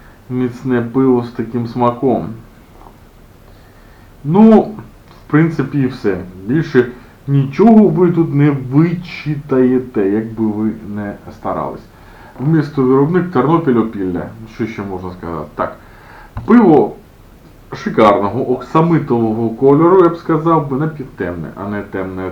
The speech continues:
це точно. Це, е, трохи вони пита-, е, намагаються вас обманути. Ну, добре, е,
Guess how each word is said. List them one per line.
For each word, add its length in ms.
це 60
точно. 460
Це, 320
е, 300
трохи 400
вони 300
пита-, 960
е, 40
намагаються 1160
вас 360
обманути. 640
Ну, 120
добре, 320
е, 140